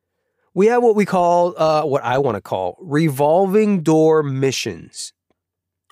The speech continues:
where they're really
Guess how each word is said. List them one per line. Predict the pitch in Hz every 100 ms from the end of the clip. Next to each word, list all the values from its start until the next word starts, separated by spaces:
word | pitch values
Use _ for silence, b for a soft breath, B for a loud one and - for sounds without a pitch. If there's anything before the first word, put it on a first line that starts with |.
| -
where | 127 147 143 139 135 - _ _ _ _ _ _ _ _ _ _ _ _ _ _ _ _ _ _ _ _ _ _ _ _ _ _ _ _ _ 143 _ _ _ 175
they're | 143 175 170
really | 180 202 226 220 208 131 _